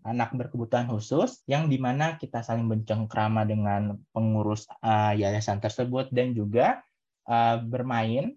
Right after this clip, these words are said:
dengan anak-anak yang berkebutuhan khusus tersebut, gitu.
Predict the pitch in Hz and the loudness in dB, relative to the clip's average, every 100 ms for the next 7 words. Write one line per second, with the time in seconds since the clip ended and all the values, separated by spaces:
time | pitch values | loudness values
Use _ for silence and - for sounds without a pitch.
0 | _ - 110 110 139 156 123 110 110 104 | _ -10 -4 0 0 -2 -6 -6 -6 -2
1 | 131 160 - 123 139 123 117 110 107 - | -2 -2 0 0 0 -4 -6 -6 -4 -6
2 | 101 110 107 - - - 95 95 90 - | -6 -8 -10 -10 -10 -6 -4 -4 -6 -8
3 | 73 80 - 98 90 | -14 -14 -6 -6 -6